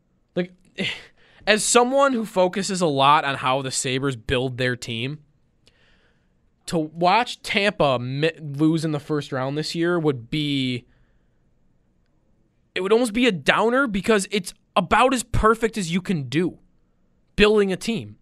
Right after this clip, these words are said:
You nailed the goalie. Vasilevsky is great and young. You nailed the blue line. Hedman's a Norris winner. Sergachev is great. McDonough is good. Strawman is good.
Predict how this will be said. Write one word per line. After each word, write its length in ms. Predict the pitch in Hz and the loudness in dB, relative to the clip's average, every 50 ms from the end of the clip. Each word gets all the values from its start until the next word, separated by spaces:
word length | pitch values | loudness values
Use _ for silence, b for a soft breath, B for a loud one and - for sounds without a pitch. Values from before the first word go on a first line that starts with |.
| _ _ _ _ _ _ _ _ _ _ _ _ _ _ _ _ _ _ _ _ _ _ _ _ _ | _ _ _ _ _ _ _ _ _ _ _ _ _ _ _ _ _ _ _ _ _ _ _ _ _
You 160 | 147 175 190 | 0 2 2
nailed 420 | 185 185 196 208 220 220 220 220 | 4 4 4 6 6 6 6 4
the 80 | 190 208 | 4 2
goalie. 440 | 180 202 202 190 151 117 98 101 - _ _ - | 4 4 4 4 2 0 -6 -12 -18 _ _ 0
Vasilevsky 760 | 127 175 175 196 - 226 196 196 196 - - - 196 202 202 190 | 2 2 2 2 0 0 0 2 0 0 -2 -4 -6 -4 -2 -2
is 160 | 165 143 135 | -2 -2 -4
great 440 | 131 - 147 151 170 180 214 208 - - | -8 -6 -2 0 0 0 0 -2 -4 -4
and 140 | 185 185 180 | -2 0 0
young. 300 | 170 147 123 95 101 - _ _ _ _ _ _ _ _ _ _ _ _ _ _ _ _ | 0 0 -2 -4 -8 -16 _ _ _ _ _ _ _ _ _ _ _ _ _ _ _ _
You 160 | - 156 175 165 | -4 -2 -2 0
nailed 440 | 165 165 165 175 185 196 208 185 | 0 2 4 4 6 6 4 4
the 60 | 180 185 | 2 0
blue 240 | 165 180 180 175 | 2 2 2 2
line. 340 | 160 135 113 101 101 98 - - | 2 2 0 -4 -8 -12 -14 -2
Hedman's 400 | - - 190 185 190 196 190 175 | 0 0 2 2 0 -2 -2 -2
a 40 | 185 | -2
Norris 420 | 180 165 170 160 151 139 - - - | -2 0 2 2 2 0 -2 -4 -6
winner. 260 | 135 113 98 95 - _ _ _ - | -8 -8 -10 -12 -16 _ _ _ -6
Sergachev 720 | - - - - 214 214 196 196 - - 185 160 131 113 - - | -2 0 4 4 4 4 2 0 -4 -4 -2 -2 -4 -4 -6 -4
is 180 | 175 170 143 | -4 -4 -4
great. 560 | 127 - - 127 127 151 156 120 - - - - - - _ _ _ _ _ _ _ _ _ _ _ _ _ _ _ _ _ _ _ _ _ _ _ _ _ _ _ _ _ _ _ _ _ _ - | -6 -12 -14 -8 -4 -2 -2 -2 -4 -10 -18 -20 -20 -20 _ _ _ _ _ _ _ _ _ _ _ _ _ _ _ _ _ _ _ _ _ _ _ _ _ _ _ _ _ _ _ _ _ _ -2
McDonough 560 | 160 185 156 131 127 196 208 214 196 165 123 | -2 -2 0 2 2 4 4 4 2 0 -2
is 140 | 117 127 117 | -4 -8 -8
good. 380 | - 143 151 135 113 98 - - _ _ _ _ _ _ _ _ _ _ _ _ _ _ _ _ _ _ _ _ _ _ | -4 -2 -2 -2 -2 -4 -10 -18 _ _ _ _ _ _ _ _ _ _ _ _ _ _ _ _ _ _ _ _ _ _
Strawman 640 | - - - - 175 196 214 208 196 175 160 127 117 | -12 -10 -2 2 4 4 4 4 2 2 -2 -2 -4
is 100 | 113 - | -8 -8
good. 420 | - - 160 147 120 101 - - | -2 0 0 0 0 -2 -6 -14